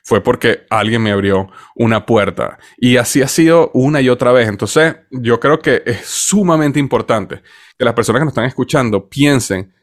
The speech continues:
"¿Estoy yo creando una red de contactos sólida de manera profesional? ¿Estoy nutriendo esa red?". Y si no, comienza ya. No hay, no hay,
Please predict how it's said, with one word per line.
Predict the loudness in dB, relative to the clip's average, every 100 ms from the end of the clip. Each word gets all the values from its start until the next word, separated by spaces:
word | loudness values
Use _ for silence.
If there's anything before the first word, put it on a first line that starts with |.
| _
"¿Estoy | -16 -4 -2 0
yo | 0 0
creando | 0 0 0 0
una | 0 0
red | 2 2
de |
contactos | 0 -2 -4 -6 -8 -4
sólida | 0 2 2 0 -2 _ _ _
de | -6
manera | -4 -2 -4
profesional? | -4 -6 -4 -4 -2 -2 -4 -8 _ _
¿Estoy | -12 -2 0
nutriendo | 2 0 0 2 2 2 0
esa | 0 0
red?". | 0 0
Y | -2
si | -2
no, | 0 0
comienza | 0 0 0 0
ya. | 0 0 0
No | 0
hay, | 0
no | 2
hay, | 2 0